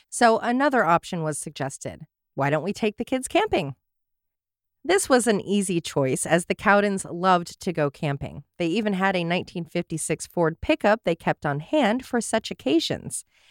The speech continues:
As Richard gathered bedding and supplies, Belinda packed a picnic and the children, along with some diapers, milk, fishing poles, swimsuits,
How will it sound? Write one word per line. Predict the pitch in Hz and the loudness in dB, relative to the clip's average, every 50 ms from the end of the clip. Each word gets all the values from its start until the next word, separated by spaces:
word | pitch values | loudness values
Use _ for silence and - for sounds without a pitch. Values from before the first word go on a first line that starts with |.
| _ - - | _ -2 4
As | 190 214 214 214 | 4 4 4 4
Richard | 208 226 233 - - 247 214 196 | 2 2 2 2 0 -4 -2 2
gathered | 196 180 180 175 208 202 190 165 | 4 4 4 4 2 -2 -2 0
bedding | - 143 147 170 165 165 170 170 | 0 0 2 2 0 -2 -2 -2
and | 165 165 - | -4 -4 -4
supplies, | - 175 - - - 151 147 143 143 160 170 185 - | -6 -8 -8 -2 0 2 2 2 2 2 0 -2 -4
Belinda | - - 175 175 185 208 233 254 | -4 -4 -2 -2 0 0 0 -2
packed | - 214 214 214 214 - | -2 0 -2 -2 -2 -4
a | 254 | -8
picnic | - - 165 - - 151 147 196 - | -6 -6 -8 -6 -4 -6 -6 -6 -4
and | - - 143 160 180 | -4 -2 -2 0 -2
the | 180 | -2
children, | - - - 180 160 147 - 143 120 110 - - _ _ _ _ _ _ - | -4 -2 0 2 0 2 0 -4 -6 -6 -8 -14 _ _ _ _ _ _ 0
along | - 170 170 156 151 | 2 4 4 4 2
with | 143 135 | 0 -2
some | - - 123 123 | -4 -6 -4 0
diapers, | - 190 190 190 - 190 175 175 170 170 - - | 2 2 2 2 0 -2 -4 -4 -4 -6 -6 -4
milk, | 160 165 170 170 170 - _ | -2 -2 0 0 -2 -4 _
fishing | - - 190 190 - 196 180 | -6 -4 -4 -4 -2 -4 -6
poles, | - - 185 175 170 170 - | -4 0 2 2 2 2 0
swimsuits, | - - 190 190 196 - - 196 180 170 - | -2 -2 0 -2 0 -2 0 -2 -2 -2 -2